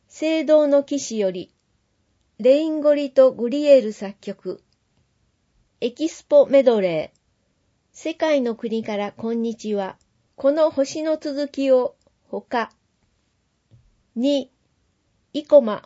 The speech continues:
ファミリア吹奏楽団。ハンガリー舞曲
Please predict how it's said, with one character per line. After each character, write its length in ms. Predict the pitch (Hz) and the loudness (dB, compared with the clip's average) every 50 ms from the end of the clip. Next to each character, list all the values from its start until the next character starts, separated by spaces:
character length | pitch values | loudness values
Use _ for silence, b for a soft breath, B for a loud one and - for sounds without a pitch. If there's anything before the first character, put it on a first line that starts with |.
| 220 - | -14 -10
フ 80 | 247 | -6
ァ 40 | 240 | -6
ミ 160 | 262 294 311 | -4 -4 -4
リ 180 | 294 302 302 294 | -2 2 2 2
ア 80 | 285 277 | 2 0
吹 300 | - - 277 285 277 269 | -2 -4 -4 -4 -4 -2
奏 320 | - - 269 262 254 240 | 2 6 6 8 8 6
楽 280 | 240 233 233 - 214 180 | 4 0 -4 -4 -8 -8
団。 280 | 180 170 160 - - _ _ _ _ _ _ _ _ _ _ _ _ _ _ _ _ _ | -8 -8 -12 -12 -16 _ _ _ _ _ _ _ _ _ _ _ _ _ _ _ _ _
ハ 140 | - 269 285 | -6 -4 -4
ン 100 | 311 311 | -2 0
ガ 140 | 320 320 311 | 0 0 0
リ 220 | 302 302 294 285 | 0 0 -2 -4
ー 40 | 233 | -4
舞 120 | 277 262 | -6 -6
曲 440 | - - 226 226 - - 170 - - | -4 -4 -4 -4 -6 -12 -14 -14 -14